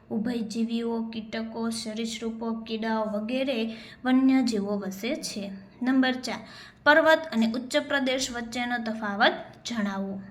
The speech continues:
નંબર પાંચ, મેદાનોનું મહત્વ જણાવો. ત્યાર પછી પ્રશ્ન ચાર અ, મને ઓળખો, જેમના ગુણ છ.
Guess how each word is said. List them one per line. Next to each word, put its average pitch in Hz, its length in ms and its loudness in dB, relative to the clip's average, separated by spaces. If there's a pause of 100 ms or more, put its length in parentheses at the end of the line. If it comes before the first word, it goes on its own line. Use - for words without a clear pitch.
(840)
નંબર 277 320 4
પાંચ, 226 380 -2 (300)
મેદાનોનું 294 800 4
મહત્વ 214 420 -2 (360)
જણાવો. 202 600 0 (1600)
ત્યાર 277 180 2
પછી 302 260 4
પ્રશ્ન 277 580 0
ચાર 226 400 -2 (220)
અ, 196 100 -6 (200)
મને 269 360 4 (180)
ઓળખો, 240 560 -2 (300)
જેમના 233 320 2
ગુણ 226 320 -2
છ. - 220 -8